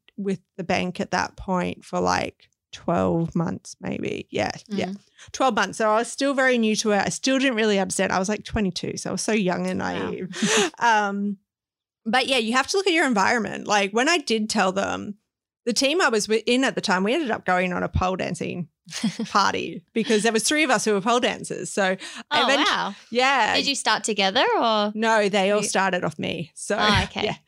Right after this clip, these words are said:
Speaker 1: I, um, yeah, I was really lucky that I, and so I ended up, I guess when I look back, that team very much was very close-knit. So again, looking at your environment, what is your team like? What sort of behaviors do they present in the workplace? Do you see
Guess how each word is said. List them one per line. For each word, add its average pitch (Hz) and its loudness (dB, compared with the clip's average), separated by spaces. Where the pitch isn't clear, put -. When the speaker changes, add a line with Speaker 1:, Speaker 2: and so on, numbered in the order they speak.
Speaker 1:
I, 233 2
um, 208 0
yeah, 226 2
I 214 2
was 214 0
really 208 2
lucky 196 2
that 185 0
I, 185 2
and 214 2
so 226 2
I 202 4
ended 220 2
up, - -10
I 214 4
guess 214 2
when 226 0
I 214 4
look 196 -2
back, - -4
that - -4
team 190 0
very 180 2
much - -4
was 180 -6
very 185 -2
close-knit. 208 -4
So 226 2
again, 208 0
looking 226 2
at - -2
your 196 2
environment, 185 0
what 202 0
is 220 0
your 262 0
team 233 2
like? - -2
What 226 0
sort 262 2
of 262 -2
behaviors 233 2
do 220 2
they 196 2
present 196 0
in 196 2
the 190 0
workplace? 175 -2
Do - -2
you 196 0
see 185 0